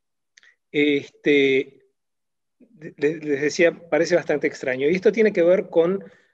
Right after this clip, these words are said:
eh, con la comprensión de cómo funciona la biología, ¿no? Acá hay una, una frase que, eh, se repite mucho en la facultad nuestra, que hablamos de que el,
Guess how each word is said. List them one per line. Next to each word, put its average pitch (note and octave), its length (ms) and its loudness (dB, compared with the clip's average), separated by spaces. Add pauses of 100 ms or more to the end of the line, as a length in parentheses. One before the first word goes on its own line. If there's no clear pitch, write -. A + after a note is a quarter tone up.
(220)
eh, C#3 680 -2 (500)
con D#3 400 0 (340)
la C#3+ 360 -2
comprensión D#3+ 600 0
de G3 120 -2
cómo G#3+ 340 -2
funciona D#3 880 0
la A#2 80 -4
biología, G#2+ 720 -12
¿no? G3 220 -8 (320)
Acá - 180 -2
hay G#3 120 2
una, G3 200 -2
una E3+ 240 -4
frase E3+ 400 -4
que, D3+ 380 0
eh, C3 160 -6
se B2+ 180 -12
repite B2+ 380 -8
mucho E3 320 -6
en B2+ 80 -10
la A#2+ 100 -12
facultad C3+ 600 -10
nuestra, C#3+ 520 -8 (440)
que C#3+ 240 2
hablamos D3 420 -2
de C#3+ 100 2
que C#3+ 380 -2
el, B2+ 240 -12